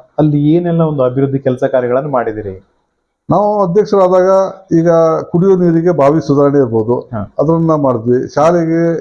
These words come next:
Speaker 2: ಏನೇನು ಮೂಲಭೂತ ಸೌಕರ್ಯ ಬೇಕು,
Speaker 1: ಹಾ.
Speaker 2: ಅದನ್ನ ಮೇಲಾಧಿಕಾರಿಗಳಿಗೆ, ಬಿ ಓ ಅವ್ರ ಹತ್ರ, ಅವ್ರ ಹತ್ರ, ಇವ್ರ ಹತ್ರ ಮಾತಾಡಿ
Speaker 1: ಓಕೆ.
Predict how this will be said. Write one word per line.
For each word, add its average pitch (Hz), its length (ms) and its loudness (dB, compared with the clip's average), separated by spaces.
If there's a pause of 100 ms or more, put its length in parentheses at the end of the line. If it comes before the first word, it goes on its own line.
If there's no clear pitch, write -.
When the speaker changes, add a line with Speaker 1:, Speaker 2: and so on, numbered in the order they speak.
(180)
Speaker 2:
ಏನೇನು 160 560 -2 (260)
ಮೂಲಭೂತ 208 400 2
ಸೌಕರ್ಯ 156 420 0
ಬೇಕು, 151 360 0
Speaker 1:
ಹಾ. - 160 -2
Speaker 2:
ಅದನ್ನ 160 260 0
ಮೇಲಾಧಿಕಾರಿಗಳಿಗೆ, 147 1040 0
ಬಿ 139 120 2
ಓ 147 60 4
ಅವ್ರ 131 120 0
ಹತ್ರ, 135 220 -2
ಅವ್ರ 131 160 0
ಹತ್ರ, 127 180 -4
ಇವ್ರ 123 160 0
ಹತ್ರ 123 160 -6
ಮಾತಾಡಿ 117 680 -2
Speaker 1:
ಓಕೆ. 107 180 -4